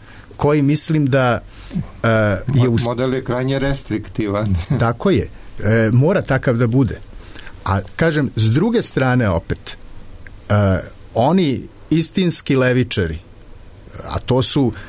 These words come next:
Speaker 1: pripadnici različitih pokreta, vi sad imate, recimo, e, ovaj, e, levičarski samit. Dakle, e, tu s-, tu je jedan niz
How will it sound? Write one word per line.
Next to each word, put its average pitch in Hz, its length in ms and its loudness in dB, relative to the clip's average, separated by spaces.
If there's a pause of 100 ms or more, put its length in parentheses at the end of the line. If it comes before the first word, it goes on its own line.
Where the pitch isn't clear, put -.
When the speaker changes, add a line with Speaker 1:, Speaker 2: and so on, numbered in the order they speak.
(200)
Speaker 1:
pripadnici 127 640 0
različitih 131 920 0
pokreta, 123 480 0
vi 107 140 4
sad 117 240 0
imate, 123 380 2
recimo, 110 440 2 (440)
e, 107 60 0 (880)
ovaj, 101 420 2
e, 90 40 -2 (440)
levičarski 113 680 2
samit. - 580 -2 (1120)
Dakle, 127 200 2
e, 113 100 0 (1160)
tu 143 140 4
s-, - 180 -2 (120)
tu 139 140 2
je 135 80 4
jedan 135 260 4
niz 139 520 2